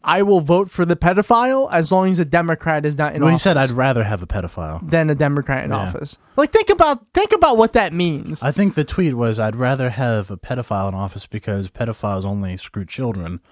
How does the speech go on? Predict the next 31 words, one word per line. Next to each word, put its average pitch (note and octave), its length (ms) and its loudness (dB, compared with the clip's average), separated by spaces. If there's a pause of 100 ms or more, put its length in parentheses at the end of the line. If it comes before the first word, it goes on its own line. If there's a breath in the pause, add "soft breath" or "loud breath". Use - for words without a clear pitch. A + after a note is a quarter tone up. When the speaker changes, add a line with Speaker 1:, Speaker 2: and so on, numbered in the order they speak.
(340 soft breath)
Speaker 2:
while F#2+ 140 -8
Democrats G2 540 -8
screw F#2 260 -6
everyone." E2 540 -6 (160)
Speaker 1:
Think F4 160 -4
about E3+ 260 -2
that C3 120 -4
for D3 120 -4
a C3+ 40 0
second. - 360 -10
Speaker 2:
I G#2+ 140 -2
know. E2+ 240 -8
Speaker 1:
Just - 180 -6
think F#4 100 -2
about E4 140 -2
how B3 120 -4
fucking - 400 -4
stupid - 560 0 (320 loud breath)
and G3 180 0
corrupt G3 560 0
that C#3+ 200 -2
is. - 380 -8 (360 loud breath)
How E4+ 180 2
does F#4+ 140 -2
that D4 200 0
person C4+ 320 -2
still A#3+ 140 0
have G3 80 -2
a E3+ 40 0
job D3+ 400 0 (400)
today? D#3+ 520 0